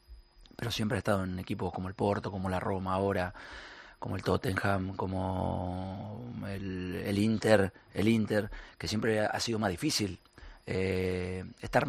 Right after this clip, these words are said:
cerca de ganar. Y siempre ha generado lo que ha generado hoy mismo en la Roma. Ha ganado la Conference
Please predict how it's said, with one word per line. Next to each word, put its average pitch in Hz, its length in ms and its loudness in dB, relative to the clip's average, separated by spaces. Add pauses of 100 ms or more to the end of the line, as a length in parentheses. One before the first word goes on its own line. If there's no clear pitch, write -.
(120)
cerca 110 400 8
de 104 120 10
ganar. 98 340 4 (360)
Y 92 120 -2
siempre 107 320 6
ha 101 60 8
generado 107 420 4
lo 98 100 0
que 87 100 -4
ha - 20 0
generado 101 420 2
hoy 101 120 0
mismo 104 240 -2
en 90 40 -2
la 92 80 -2
Roma. 151 220 2
Ha 92 40 -4
ganado 95 220 -6
la 92 100 -4
Conference 98 560 -4